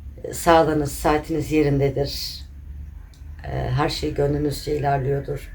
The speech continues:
diye düşünüyorum. En azından öyle olmasını umuyorum diyelim. Evet, bugün, e, medikal maskemizi tekrar yapacağız. Sen, e, benim bugün, e, gerçekten zaten çok ihtiyacım var. Şöyle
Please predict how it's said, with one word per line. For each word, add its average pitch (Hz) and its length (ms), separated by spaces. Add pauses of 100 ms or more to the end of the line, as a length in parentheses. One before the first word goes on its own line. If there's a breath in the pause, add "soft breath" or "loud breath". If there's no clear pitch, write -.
diye 147 160
düşünüyorum. - 600 (460)
En 185 80
azından 185 340
öyle 185 220
olmasını 165 400
umuyorum 147 520
diyelim. 147 340 (1800 loud breath)
Evet, 165 260
bugün, 202 320
e, 165 240
medikal 185 420
maskemizi 180 540
tekrar 175 360
yapacağız. 135 440
Sen, 151 260 (240)
e, 143 300 (260)
benim 156 240
bugün, - 300 (300)
e, 110 60 (580)
gerçekten 160 480
zaten 160 440
çok - 200
ihtiyacım 156 520
var. 151 140
Şöyle 147 460